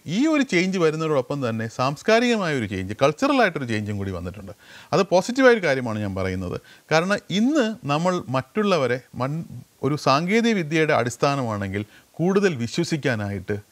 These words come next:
ആ, നമുക്ക് കഴിയുന്നുണ്ട്. നമ്മൾ പലപ്പോഴും പറയുന്നതിൽ നിന്ന് വ്യത്യസ്തമാണിത്. കാരണം വളരെ എളുപ്പത്തിൽ നമുക്ക് ആലോചിക്കാം. നമ്മളൊരു, ഒരു Uber ടാക്സിയോ Ola ടാക്സിയോ എടുക്കുമ്പോൾ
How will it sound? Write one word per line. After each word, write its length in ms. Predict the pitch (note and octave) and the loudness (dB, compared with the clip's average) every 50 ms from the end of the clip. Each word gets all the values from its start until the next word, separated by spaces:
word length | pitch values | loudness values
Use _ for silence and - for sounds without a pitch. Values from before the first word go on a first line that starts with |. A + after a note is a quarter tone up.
| _ _ _ _ _ _ _ _ _ G2 | _ _ _ _ _ _ _ _ _ -6
ആ, 60 | G2+ | -4
നമുക്ക് 280 | G2 A2 G#2 G2+ F#2+ - G2 | -2 -2 -2 -4 -4 -4 -6
കഴിയുന്നുണ്ട്. 420 | F2+ F2+ F#2+ F#2 F2 E2+ D#2+ - - _ _ _ _ _ _ _ _ _ _ _ - | -6 -4 -6 -6 -6 -8 -12 -14 -16 _ _ _ _ _ _ _ _ _ _ _ -4
നമ്മൾ 200 | A#2+ C3+ C#3+ D3 | 0 2 2 2
പലപ്പോഴും 460 | C3+ C#3+ C3+ C#3 C3+ - F3 F3+ D#3 | 4 4 4 4 2 2 0 2 4
പറയുന്നതിൽ 400 | D3 C3+ C#3 D3+ E3 F3 F3 F3 | 4 4 4 4 2 2 2 0
നിന്ന് 120 | E3+ E3 | 0 0
വ്യത്യസ്തമാണിത്. 720 | C#3 A#2 - - D#3+ - - D#3 C3 A#2 G#2 F#2+ F#2+ G#2 G#2 | -2 -2 0 -2 -2 0 0 0 0 0 -2 -2 -4 -4 0
കാരണം 360 | - C#3+ D3+ D#3+ E3 E3+ E3+ - _ _ _ _ _ - | 2 2 2 2 -2 -6 -8 -10 _ _ _ _ _ -2
വളരെ 280 | G3 G3+ G#3+ B3 C#4 D#4 | 2 4 4 6 6 4
എളുപ്പത്തിൽ 480 | B3+ A#3 G#3+ G#3+ G#3+ G3+ F#3+ G3 E3+ - - | 4 4 4 2 0 -2 -2 -4 -6 -4 -6
നമുക്ക് 200 | C#3 D3 C#3 C#3+ | -8 -6 -2 0
ആലോചിക്കാം. 420 | C#3 B2+ B2+ B2+ A#2 A2+ A2 G#2+ | 0 2 0 0 0 0 -2 -2
നമ്മളൊരു, 540 | A#2+ C3+ D3+ D#3+ E3+ E3+ E3 E3+ D#3+ D#3 - - | 0 -2 0 0 0 2 2 0 -2 -2 -4 -4
ഒരു 120 | C3 C3+ | -4 -4
Uber 380 | C3+ C3 C3 C3+ C3+ D3+ D#3 C#3+ - C#3 | -2 -2 -2 0 2 2 2 2 2 0
ടാക്സിയോ 600 | C3 B2+ - - - C3+ B2 B2 A#2 A2 A#2 B2+ | 0 0 0 -4 -6 -4 -2 0 2 4 4 4
Ola 120 | C#3+ D3 | 4 2
ടാക്സിയോ 440 | C3+ - A#2+ A#2 - - - A#2 A2+ | 0 0 -2 -2 -2 -4 -4 -4 -2
എടുക്കുമ്പോൾ 440 | G#2 A2 G#2+ A#2+ A2 G2 F2+ F#2+ | -2 -2 -4 -4 -4 -4 -4 -6